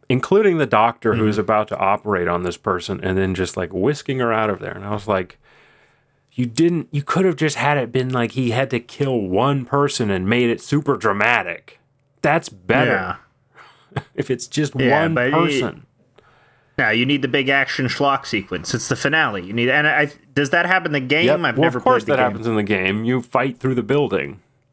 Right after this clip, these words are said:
Speaker 1: But it,
Speaker 2: Uh,
Speaker 1: because it's a game, it's fun, and you, you, 'cause you're the one having to do it.
Speaker 2: Here's the thing about Joel, though. He's very good at The Last of Us. He's a very good player of The Last of Us,
Speaker 1: That's what
Speaker 2: which
Speaker 1: it
Speaker 2: is why
Speaker 1: felt
Speaker 2: he's
Speaker 1: like.
Speaker 2: able to
Speaker 1: It
Speaker 2: shoot all
Speaker 1: felt
Speaker 2: those
Speaker 1: like
Speaker 2: people.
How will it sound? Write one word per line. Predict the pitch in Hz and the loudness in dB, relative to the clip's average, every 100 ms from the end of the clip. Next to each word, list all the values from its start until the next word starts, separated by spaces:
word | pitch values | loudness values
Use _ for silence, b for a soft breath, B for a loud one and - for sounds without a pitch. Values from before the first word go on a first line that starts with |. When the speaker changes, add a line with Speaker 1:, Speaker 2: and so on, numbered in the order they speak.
| B B B _ | B B B _
Speaker 1:
But | 113 - | -2 0
it, | |
Speaker 2:
Uh, | 143 147 147 | 2 4 4
Speaker 1:
because | 143 151 | 4 4
it's | 151 - | 2 2
a | 143 | 0
game, | 127 143 170 131 | 2 2 2 2
it's | 120 | -2
fun, | - 151 170 113 117 | -2 0 2 2 0
and | 113 117 | 0 2
you, | 120 | 2
you, | 110 104 151 143 | 2 2 0 0
'cause | 127 | -2
you're | 107 135 147 | 0 2 2
the | 131 | 0
one | 127 127 120 | 2 2 0
having | 117 120 117 | 0 0 -2
to | 110 | -2
do | 98 147 98 | 0 0 0
it. | - _ _ _ _ _ _ _ _ _ _ _ | -2 _ _ _ _ _ _ _ _ _ _ _
Speaker 2:
Here's | 180 185 | -2 -2
the | 175 | -2
thing | 190 170 | -2 0
about | 143 131 | 0 0
Joel, | 135 151 | 0 0
though. | 120 107 101 | 2 0 0
He's | - 135 | 0 -2
very | 113 143 160 151 | 0 2 2 2
good | 123 139 135 | 0 2 2
at | 104 | -2
The | 113 110 | -2 0
Last | 117 120 - | 2 0 -4
of | 92 | -6
Us. | 82 - | -6 -4
He's | 113 | -2
a | 107 | 0
very | 120 131 131 | 2 2 2
good | 123 104 | -2 -2
player | 135 123 110 | 0 2 0
of | 98 | -2
The | 95 101 | -2 0
Last | 104 104 - | 2 0 -2
of | 95 | -4
Us, | 90 | 0
Speaker 1:
That's | 135 - | 0 0
what | 247 | 0
Speaker 2:
which | 262 | 0
Speaker 1:
it | |
Speaker 2:
is | 208 | 0
why | - 220 | 2 2
Speaker 1:
felt | |
Speaker 2:
he's | 226 | 2
Speaker 1:
like. | 165 | 0
Speaker 2:
able | 107 101 | 0 -4
to | 110 | -2
Speaker 1:
It | 147 | 0
Speaker 2:
shoot | 113 | 0
all | |
Speaker 1:
felt | 170 196 | 0 2
Speaker 2:
those | |
Speaker 1:
like | 190 196 | 2 0
Speaker 2:
people. | 196 - | -2 -8